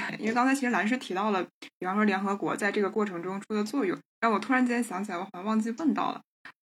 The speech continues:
就是在整个，在目前，比方说如果我们跟二战有一个什么区别的话，那可能二战的时候并没有联合国这样的组织。我想知道这个是一个很显著的区别吗？就联合国真的有很大的作用吗？然后它在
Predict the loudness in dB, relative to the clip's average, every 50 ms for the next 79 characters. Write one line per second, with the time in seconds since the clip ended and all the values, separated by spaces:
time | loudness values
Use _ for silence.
0 | _ _ 0 2 2 2 2 2 0 0 0 -2 -4 -6 -8 -12 _ _ _ _
1 | _ _ _ 0 2 2 4 4 2 2 0 0 2 4 4 4 4 4 4 6
2 | 6 8 8 6 4 2 -4 -4 -4 -4 0 2 4 4 4 4 2 2 2 2
3 | 2 2 2 0 0 0 0 0 2 2 2 2 0 0 -2 -2 -2 -2 -2 -4
4 | -4 -6 -8 -8 -4 -2 0 2 2 2 0 -2 -2 -4 -4 -4 -6 _ _ _
5 | _ -4 -2 -2 0 -2 -2 -4 -2 0 2 2 2 2 2 2 0 0 -4 -4
6 | -4 -4 -4 -4 -4 -2 -2 -4 -4 -4 -2 -2 0 0 0 0 -2 -2 -4 -8
7 | -10 -12 -14 -10 -6 -4 -4 -4 -6 -8 _ _ _ _ _ _ _ _ _ _
8 | -10 -4 0 2 2 2 4 4 4 4 4 4 4 4 4 4 4 4 4 4
9 | 4 4 2 0 -2 -6 -6 -6 -4 -4 -4 -4 0 2 2 2 2 0 -2 -4
10 | -4 -2 -4 -6 -6 -8 -8 -6 -4 -4 -2 -2 -2 -2 -2 -2 0 0 0 0
11 | 0 -2 -4 -6 -6 -6 -6 -6 -6 -2 0 0 0 0 0 -4 -8 -8 -6 -6
12 | -4 -4 -6 -6 -4 -2 -2 0 -2 0 0 0 0 0 -2